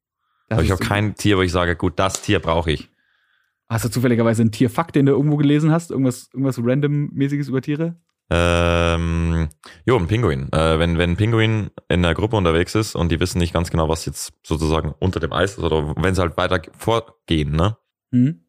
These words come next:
Speaker 2: Dann checken sie das nicht aus oder gucken halt nicht, sind nicht vorsichtig. Nein, ein Pinguin nimmt einen anderen Pinguin und schmeißt ihn einfach runter und schaut, ob dann natürliche Gegner ist.
Speaker 1: <laughs> Jawohl.
Speaker 2: Das heißt, er opfert so, er, er würde sozusagen seinen Pinguinpartner opfern, um,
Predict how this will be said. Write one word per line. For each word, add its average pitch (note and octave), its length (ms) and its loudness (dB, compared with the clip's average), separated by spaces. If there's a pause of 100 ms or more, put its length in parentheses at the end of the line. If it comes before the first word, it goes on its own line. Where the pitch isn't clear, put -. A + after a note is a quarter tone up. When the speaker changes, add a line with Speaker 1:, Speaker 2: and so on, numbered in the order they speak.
(140)
Speaker 2:
Dann F2 240 -2
checken G#2 260 0
sie F#2+ 100 0
das D#2+ 140 0
nicht E2+ 200 0
aus B2 360 -2
oder C2+ 200 -6
gucken - 240 -4
halt F2+ 120 0
nicht, F#2 180 -4
sind F2 140 -2
nicht D#2+ 140 -2
vorsichtig. A#2 580 -2
Nein, E2+ 460 0
ein E2 180 0
Pinguin B2 360 2
nimmt G2+ 200 2
einen E2 100 0
anderen A2+ 280 0
Pinguin A#2 320 2
und F2 100 2
schmeißt F#2 300 -2
ihn F#2+ 60 0
einfach F2+ 240 0
runter A2 220 2
und F2+ 100 0
schaut, F#2 180 0
ob F#2 120 -4
dann E2+ 500 -2 (300)
natürliche E2 460 0
Gegner D2 300 0
ist. - 180 -8 (200)
Speaker 1:
<laughs> - 220 -20
Jawohl. D#3 280 -2
Speaker 2:
Das A2+ 140 2
heißt, A#2 260 2
er G2+ 240 2
opfert A#2 340 2
so, A2+ 200 0
er, F#2+ 220 2
er G#2+ 220 2
würde B2+ 200 4
sozusagen G#2 540 0
seinen G2 220 0
Pinguinpartner F#2+ 580 0
opfern, E2+ 360 -2 (720)
um, E2+ 340 2